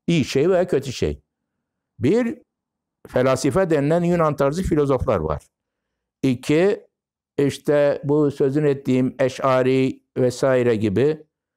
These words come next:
hatta Gazali gibi kelamcı filozoflar var. Olur, kelamcı filozoflar var. Üç, İbn Arabi bilmem ne gibi de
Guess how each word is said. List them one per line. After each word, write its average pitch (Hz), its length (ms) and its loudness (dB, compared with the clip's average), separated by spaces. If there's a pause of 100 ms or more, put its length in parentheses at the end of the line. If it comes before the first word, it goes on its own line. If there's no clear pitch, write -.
(120)
hatta - 280 -2
Gazali 127 540 0
gibi 120 400 0 (460)
kelamcı 135 680 0 (680)
filozoflar 127 640 0
var. 95 340 0
Olur, 117 260 0
kelamcı 101 420 -2
filozoflar 92 580 -2
var. - 320 -4 (840)
Üç, 185 500 -2 (100)
İbn 151 240 0
Arabi 151 720 0
bilmem 151 340 0
ne 165 100 0
gibi 143 320 -2
de 233 400 -2